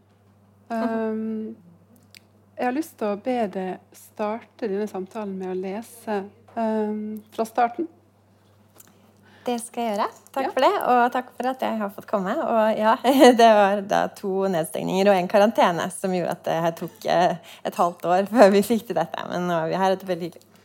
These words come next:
Speaker 1: Ehm, ja, jeg skal begynne med å lese på et lite utdrag fra begynnelsen, et slags fraspark, kanskje.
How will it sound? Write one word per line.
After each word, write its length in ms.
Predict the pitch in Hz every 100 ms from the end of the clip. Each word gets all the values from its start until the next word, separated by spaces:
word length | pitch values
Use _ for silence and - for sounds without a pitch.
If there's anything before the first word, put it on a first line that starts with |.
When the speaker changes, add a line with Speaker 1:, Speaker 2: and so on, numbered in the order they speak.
| - - - - - - - - _
Speaker 1:
Ehm, 380 | 226 214 214 208
ja, 100 | - - -
jeg 100 | 240
skal 140 | -
begynne 140 | 233 208
med 80 | 208
å 60 |
lese 160 | 185 180
på 80 | 185
et 100 | 185
lite 220 | 175 160
utdrag 380 | 165 - 143 151
fra 180 | - 160
begynnelsen, 420 | 156 143 - -
et 100 | 139
slags 400 | - - - -
fraspark, 560 | - 160 - - - -
kanskje. 300 | 208 196